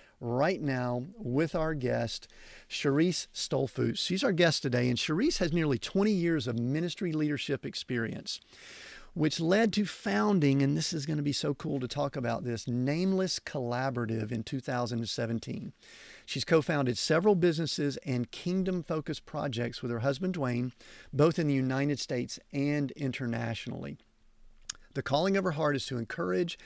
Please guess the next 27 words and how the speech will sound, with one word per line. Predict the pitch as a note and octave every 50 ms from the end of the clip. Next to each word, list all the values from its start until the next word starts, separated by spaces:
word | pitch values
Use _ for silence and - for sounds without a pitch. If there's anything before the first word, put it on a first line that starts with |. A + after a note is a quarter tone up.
| - - - - -
and | C3 B2+
connect | - - C#3 C#3 C3+ C3+ - -
women | B2 B2+ C#3 D3 D3+ D3 D3 D3+
in | - - C#3 B2 B2 A#2+
leadership | A#2+ B2 B2+ B2+ B2 - - - A2+ - -
roles. | C3 - - - - - - - - - - - - - -
She | - - C3
lives | C3 D#3+ G3+ G#3 A3
in | G#3+ G3+ G3+
North | G#3 G#3+ G#3+ - -
Texas. | G3 F3+ E3 - - G#3 F#3 - -
We | C#3 B2+
may | B2 A#2+
talk | - B2 A#2+ B2 -
about | B2+ C3 B2 -
that | - F#2+ - -
some. | - D3+ C3 C3+ C#3+ D3+ C#3+ - - - - - - - - -
And | C#3+ C#3 C#3
her | C3+
husband, | C3+ D3 C#3+ A#2+ - C#3+ C#3+ C#3+ C3+ -
with | - D#3 D3+ D3+
her | D3+ C#3+
husband, | E3 F3 D3 F3 D#3+ C3+
Dwayne, | C#3 C#3 C3+ C3+ C3+ C3
and | B2+ B2
their | B2 A#2+
five | A2 - - - - - - C#3 D3+ E3 E3 E3 E3 E3 E3 D#3+ D3+ C#3+ -